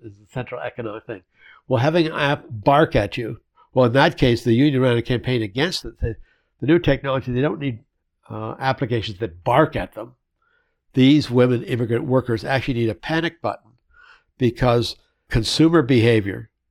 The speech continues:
and client behavior is so spun out of control of our traditional norms that the amount of verbal, physical, and sexual abuse that, uh, frontline workers in service industries like hospitality are receiving,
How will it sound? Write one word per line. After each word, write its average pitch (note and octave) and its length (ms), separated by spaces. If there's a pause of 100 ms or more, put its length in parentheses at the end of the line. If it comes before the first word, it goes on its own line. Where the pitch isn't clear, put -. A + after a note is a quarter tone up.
(120)
and G2 100
client C#3+ 360
behavior A#2 560
is G#2+ 100
so C#3 320
spun C3+ 380
out C3 120
of A#2 120
control C3 680 (460)
of G#2+ 140
our A2 140
traditional A2 480
norms A2 460 (460)
that G#2+ 100
the A#2+ 100
amount B2 280
of A2+ 80
verbal, D#3 580 (280)
physical, C#3 580
and A#2 180
sexual C3+ 460
abuse A#2+ 560 (580)
that, A2+ 420
uh, A2+ 360 (260)
frontline B2 480
workers A2+ 380
in G#2+ 100
service D#3 360
industries G#2+ 400
like A2 180
hospitality A2+ 540
are G#2+ 80
receiving, G#2+ 520